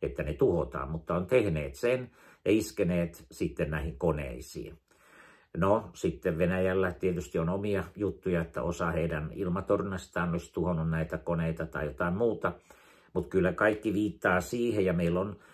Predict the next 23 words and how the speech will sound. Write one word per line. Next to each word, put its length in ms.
joka 220
tapauksessa 480
materiaalia, 1080
joista 360
ihan 460
yksiselitteisesti 920
voidaan 340
todistaa, 520
että 200
niitä 240
koneita 520
on 260
pudonnut 640
ja 100
niihin 280
on 140
osunut, 580
eh, 380
tuota, 400
ohjuksia. 680
Mut 200
joka 180
tapauksessa 960